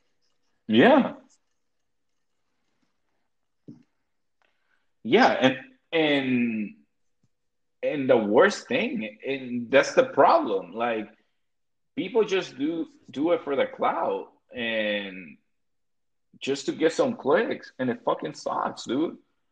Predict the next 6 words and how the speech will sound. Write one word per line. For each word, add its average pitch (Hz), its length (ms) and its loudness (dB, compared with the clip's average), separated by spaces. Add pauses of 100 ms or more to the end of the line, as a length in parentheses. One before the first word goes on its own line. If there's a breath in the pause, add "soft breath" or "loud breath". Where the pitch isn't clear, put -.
(600)
Because 143 300 2
that, 147 180 2 (1040)
like, 131 320 2 (240)
we 160 260 -2
cannot 262 420 4
control 139 840 2